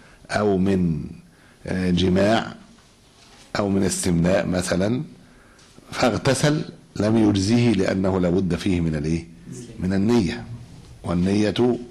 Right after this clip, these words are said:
ليست حاصلة لكافر لأنه حابط العمل وليس مخلصاً لله عز وجل. لذلك عاد الأمر إلى الوجوب من هذه الجهة.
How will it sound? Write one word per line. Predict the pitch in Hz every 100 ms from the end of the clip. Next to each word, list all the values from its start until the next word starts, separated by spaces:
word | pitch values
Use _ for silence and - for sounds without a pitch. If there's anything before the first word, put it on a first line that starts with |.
| 90
ليست | 95 - -
حاصلة | - - - 95 92 90
لكافر | 80 80 95 90 95 - - - - - - - 90
لأنه | 87 98 90 87 87
حابط | - 92 85 82
العمل | 87 69 73 64 - - - - - - - - - - - -
وليس | 95 98 98
مخلصاً | 90 - 98 - 87
لله | 76 76 82 87 82
عز | 78 80 76
وجل. | 67 65 62 - - - - - - - -
لذلك | 92 104 135 147 131
عاد | 131 127 151
الأمر | 139 123 135 123 120
إلى | 113 104
الوجوب | 92 87 90 123 - - - - - - - - - 98
من | 95
هذه | 95 90 101 87
الجهة. | 78 76 76 -